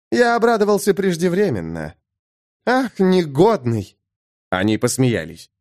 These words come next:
Вернув серьёзный вид, леди София спросила: «Скажи,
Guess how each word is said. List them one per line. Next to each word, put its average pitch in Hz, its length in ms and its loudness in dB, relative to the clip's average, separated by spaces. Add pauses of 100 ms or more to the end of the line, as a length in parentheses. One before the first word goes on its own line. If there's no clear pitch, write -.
(300)
Вернув 123 440 0
серьёзный 101 520 0
вид, 135 200 -2
леди 110 260 0
София 101 380 -2
спросила: 98 640 -4 (640)
«Скажи, 233 580 -2